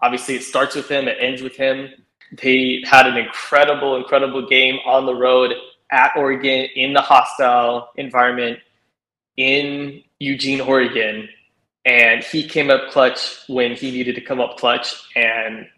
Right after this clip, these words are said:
just absolutely put on a show. And I think when you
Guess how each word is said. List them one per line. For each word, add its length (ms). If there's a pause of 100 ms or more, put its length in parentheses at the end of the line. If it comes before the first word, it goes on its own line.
(140)
just 760 (260)
absolutely 680
put 220
on 200
a 40
show. 640 (640)
And 180
I 100 (120)
think 440 (280)
when 180
you 340